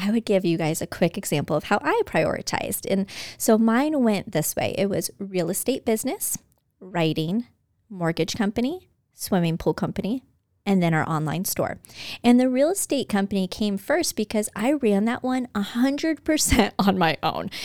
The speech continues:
And that was my number one source of income. So I had to put that one always at the top of the list. Plus I had deadlines. I had clients expecting things from me. There was no room for me to slack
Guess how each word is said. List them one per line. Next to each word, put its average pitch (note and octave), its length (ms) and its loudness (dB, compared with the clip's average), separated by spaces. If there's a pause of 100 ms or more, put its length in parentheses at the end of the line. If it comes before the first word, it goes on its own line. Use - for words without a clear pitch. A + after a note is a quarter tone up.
(160)
And A#3+ 160 4
that B3+ 140 4
was C#4+ 120 2
my D4+ 140 0
number A3 400 4
one F#3 240 2
source E3+ 480 2
of E3+ 180 -2
income. - 460 -2
So F3+ 340 4 (380)
I C4 160 6
had C4 360 2
to B3 100 0
put A#3 220 -2
that F3+ 200 0
one F#3 220 0 (100)
always B3 420 6
at - 140 0
the A#3 80 -4
top - 320 0
of - 60 -4
the E4 80 0
list. A3+ 400 0
Plus C4+ 260 -2
I C4 80 -2
had G#3 400 -2
deadlines. B3+ 800 2
I F#3 120 2
had F3 220 0
clients C4 560 2
expecting B3 600 0
things B3 260 2
from A#3+ 220 2
me. B3 180 2 (320)
There A#3 180 6
was A#3+ 160 4
no A#3+ 280 6
room G#3 360 6
for G3 220 0
me F3 440 2
to E3+ 180 0
slack E3 500 0